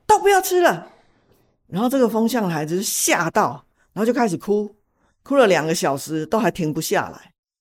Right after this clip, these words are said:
那，呃，这个风象的孩子哈，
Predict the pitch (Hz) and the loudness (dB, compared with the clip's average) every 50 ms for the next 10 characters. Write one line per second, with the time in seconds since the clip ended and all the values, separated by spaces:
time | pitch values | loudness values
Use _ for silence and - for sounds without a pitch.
0 | _ _ - 277 294 277 254 226 208 - - - - 165 160 156 151 - - 269 | _ _ -6 -4 0 0 2 0 0 -2 -4 -6 -6 -4 -4 -4 -4 -4 -4 -2
1 | 269 247 233 277 247 247 247 269 247 196 165 160 151 123 127 139 135 - 131 127 | 0 0 0 2 2 2 2 0 0 -2 -2 -4 -4 -6 -6 -8 -8 -10 -12 -14
2 | 139 131 98 - - | -14 -14 -14 -16 -18